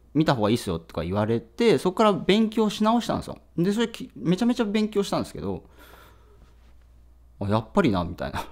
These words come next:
<laughs> まあ、あとね、今、アドラーの部屋みたいな、アドラーの本を紹介して、まあ、その考え方みたいなのをシェアしてるんですけども、アドラー、今ある本がこう、この本ですね。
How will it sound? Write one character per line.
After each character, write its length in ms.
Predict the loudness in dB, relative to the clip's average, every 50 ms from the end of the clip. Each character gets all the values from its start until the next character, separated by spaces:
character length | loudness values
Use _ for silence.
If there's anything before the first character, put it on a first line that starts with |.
| -18 -20
<laughs> 160 | -20 -20 -6 2
ま 160 | 6 6 8 8
あ、 20 |
あ 80 | 6 6
と 140 | 4 2
ね、 180 | 2 4 4 4
今、 300 | 4 4 4 4 6 6
ア 40 | 6
ド 140 | 6 4 4
ラ 120 | 4 4
ー 0 |
の 100 | 2 2
部 80 | 2 2
屋 140 | 2 2 2
み 100 | 0 -2
た 160 | -4 -4 -6
い 60 | -4
な、 240 | -4 -6 -6 -8 -10 -16 -20 -20 -20 -6 0
ア 100 | 2 2
ド 140 | 4 4 4
ラ 100 | 4 4
ー 20 | 2
の 80 | 2 0
本 280 | 0 2 2 2 2
を 280 | 0 0 0 -2 -4 -8 -20 -20 -20 -10
紹 240 | -4 -2 -2 -2 0
介 240 | 0 0 0 0
し 140 | -2 -6 -4
て、 180 | -2 0 2 2
ま 140 | 2 0 0
あ、 20 |
そ 140 | -2 -2 -2
の 120 | -2 -2
考 180 | -2 -2 -2 -2 0 -2
え 80 | -2
方 220 | -2 -4 -4 -4 -4
み 120 | -6 -6
た 100 | -6 -8
い 60 | -10
な 80 | -8 -10
の 60 | -10
を 40 | -8
シ 140 | -6 -4 -4
ェ 60 | -4
ア 20 |
し 140 | -4 -6 -8
て 80 | -8 -6
る 100 | -6 -6
ん 60 | -8
で 80 | -10 -12
す 80 | -14
け 100 | -16 -14
ど 80 | -12 -8
も、 320 | -6 -4 -4 -4 -4 -8 -12 -20 -20 -20 -20 -14 -8
ア 160 | -6 -4 -4
ド 180 | -4 -4 -4
ラ 180 | -4 -6 -8 -8
ー、 40 | -8 -6
今 500 | -4 -4 -2 -2 -4 -4 -4 -6 -6 -6
あ 100 | -4 -4
る 80 | -4 -6
本 300 | -6 -8 -8 -6 -8 -8
が 100 | -10 -12
こ 300 | -14 -14 -16 -16 -16 -16
う、 60 | -12
こ 80 | -10 -10
の 80 | -10
本 180 | -10 -10 -10 -12
で 60 | -12 -14
す 60 | -16
ね。 160 | -16 -16 -18